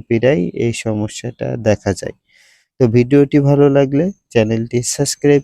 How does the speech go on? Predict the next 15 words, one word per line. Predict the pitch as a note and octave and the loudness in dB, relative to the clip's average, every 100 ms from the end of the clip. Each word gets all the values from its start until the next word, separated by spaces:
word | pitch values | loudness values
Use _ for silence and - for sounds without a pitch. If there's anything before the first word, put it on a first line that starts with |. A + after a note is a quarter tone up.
| _ | _
করে | C#3+ D#3 G#3 | 0 2 0
চ্যানেলের | - A#2+ A2+ B2 - | 0 -2 -2 -4 -6
সাথে | - F#2+ G2+ | -6 -4 -6
থাকবেন | G2+ E2+ F#2+ - - _ | -6 -8 -8 -12 -14 _
এবং | - A2+ C3+ C#3+ | -4 -2 -2 -2
আমার | C3+ C3+ C3 | -2 -4 -2
পরবর্তী | B2 A#2 A#2 A#2 - A#2+ | -2 0 -2 -4 -4 -4
ভিডিও | A#2+ A#2 C3 | -2 -4 -4
পাওয়ার | B2 A2 A2 A2+ | 0 2 2 0
জন্য | - B2 B2+ F3 D4 _ _ _ _ _ _ _ - | -2 -2 0 -2 -4 _ _ _ _ _ _ _ 0
চ্যানেলের | G#2+ A2 C#3 E3+ - | 0 0 -2 -4 -6
সাথে | - B2+ A#2 A#2+ | 0 0 0 0
থাকবেন | C3 A#2+ D3 G3 - | 0 0 0 -2 -2
সাবস্ক্রাইব | - B2 - A#2+ A2 G2 _ | -2 -4 -4 -2 -2 -2 _
করে। | F#2 - | -6 -6